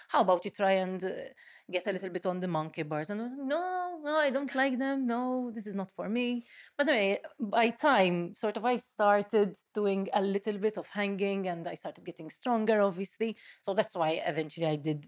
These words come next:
the grid, because my sister knew that I was training, but not, um,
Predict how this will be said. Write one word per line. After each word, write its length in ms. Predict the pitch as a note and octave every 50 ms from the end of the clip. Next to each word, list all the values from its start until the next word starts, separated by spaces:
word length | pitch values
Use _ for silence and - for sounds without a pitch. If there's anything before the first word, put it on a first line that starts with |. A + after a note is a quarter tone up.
| - -
the 120 | E3 D3+
grid, 280 | D3+ C#3+ D3 E3+ F3 E3+
because 220 | - F3+ E3 -
my 80 | F3+ F3
sister 340 | - G3+ - - F3 D#3
knew 200 | D#3+ D#3+ F#3 G#3
that 160 | F#3 F3 - E3+
I 120 | D#3+ D#3+
was 300 | D#3 D#3 D#3 D3 - - _ _ _ _ _ _ _ _ _ _ _ _ _ -
training, 520 | - - F3+ F3+ G3+ A3 A#3 C4 C#4 C4 A3
but 160 | F#3+ - -
not, 220 | A3+ A3+ G#3 - - - - _ - - - - - - - _ _ _ _ -
um, 340 | F3+ E3+ E3 E3 E3 E3+